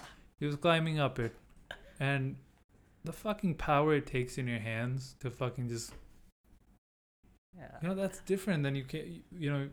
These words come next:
Speaker 1: you were generally just doing deadlifts.
Speaker 2: Thanks,
Speaker 1: And then
Speaker 2: thanks,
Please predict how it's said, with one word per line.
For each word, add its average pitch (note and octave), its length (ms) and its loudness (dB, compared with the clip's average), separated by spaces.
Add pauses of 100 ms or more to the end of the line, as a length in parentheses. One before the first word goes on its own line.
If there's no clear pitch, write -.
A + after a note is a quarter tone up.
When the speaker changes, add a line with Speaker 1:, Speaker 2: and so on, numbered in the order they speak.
(100)
Speaker 1:
you C#3 180 2
were D3 120 4
generally C3+ 440 2
just B2+ 180 0
doing B2+ 180 2
deadlifts. C#3+ 460 -2
Speaker 2:
Thanks, A2+ 180 -12
Speaker 1:
And B2+ 100 -2
then B2 160 -2
Speaker 2:
thanks, - 240 -16